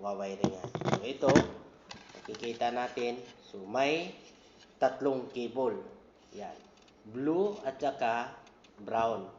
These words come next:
So, dito sa, ah,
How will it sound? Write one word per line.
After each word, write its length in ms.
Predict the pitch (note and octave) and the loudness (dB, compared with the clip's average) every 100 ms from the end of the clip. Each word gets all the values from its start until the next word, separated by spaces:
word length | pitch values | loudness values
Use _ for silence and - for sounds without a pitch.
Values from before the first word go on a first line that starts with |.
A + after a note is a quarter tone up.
| - - - - - - | -20 -20 -20 -20 -12 -2
So, 320 | A2+ A2 - | 0 0 0
dito 400 | D3+ E3+ F3+ F3 | 2 4 4 2
sa, 400 | - D#3+ D3+ D3 - - - - - - - - - - - - - - | 6 8 8 6 0 -10 -16 -20 -20 -20 -20 -20 -20 -20 -20 -20 -20 -16
ah, 400 | A2 A2 A2+ E2 | -8 -6 -6 -8